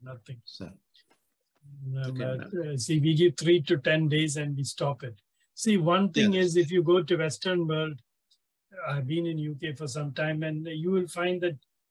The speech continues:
Speaker 1: patients coming to asthma clinic, many of them are on daily alternate day steroids for asthma. But the asthma is much less severe in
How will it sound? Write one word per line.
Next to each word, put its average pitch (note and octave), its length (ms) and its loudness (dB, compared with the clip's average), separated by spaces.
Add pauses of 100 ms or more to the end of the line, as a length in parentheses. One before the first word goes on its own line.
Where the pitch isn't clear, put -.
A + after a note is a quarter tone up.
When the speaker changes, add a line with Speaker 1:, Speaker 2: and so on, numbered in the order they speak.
Speaker 1:
patients F3 380 2
coming F3 320 -2
to E3+ 120 -2
asthma D#3+ 460 -2
clinic, D#3+ 340 -6
many D#3+ 280 0
of F3 160 0
them E3+ 240 0
are D#3+ 180 -6
on E3 180 -6
daily D#3 440 -2
alternate D3 560 -2
day C#3+ 100 -6
steroids A#2+ 680 -10 (300)
for C#3+ 220 0
asthma. C3 500 0 (580)
But E3+ 180 2
the D#3+ 80 4
asthma F3 380 2
is F#3 140 4
much F3+ 340 0
less E3+ 320 0
severe E3 460 2
in C#3 400 -6